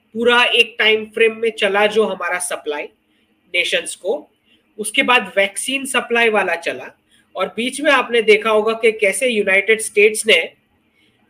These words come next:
raw materials एसएसआई, एसआईआई को दे, supply करना बंद कर दिया। They got envious of we doing a vaccine diplomacy worldwide।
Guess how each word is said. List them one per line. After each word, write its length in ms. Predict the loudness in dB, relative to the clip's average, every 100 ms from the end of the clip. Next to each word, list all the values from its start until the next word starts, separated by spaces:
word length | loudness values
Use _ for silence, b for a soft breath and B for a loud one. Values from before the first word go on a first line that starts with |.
| _ -6 2
raw 160 | 4
materials 640 | 4 2 -2 0 2 2 0 -2
एसएसआई, 480 | -2 -2 -2 0
एसआईआई 640 | 0 0 -2 2 2 4 4
को 140 | 2
दे, 360 | 0 2 4 2
supply 400 | -4 -2 2 2
करना 280 | 2 0 0
बंद 260 | -2 -4
कर 80 | -8
दिया। 300 | -8 -14 -16 _ _ _ _ _ -8
They 200 | 4 4
got 200 | 6 2 2 2 2
envious 500 | 4 4 4 2 -8 -8
of 80 | -8 -10 _ _ -8
we 200 | 0 2 4
doing 240 | 4 4
a 100 | 2
vaccine 460 | 0 -6 -2 -2 0
diplomacy 640 | -4 -2 -2 -2 -4 -4 -2
worldwide। 460 | -2 -2 -6 -14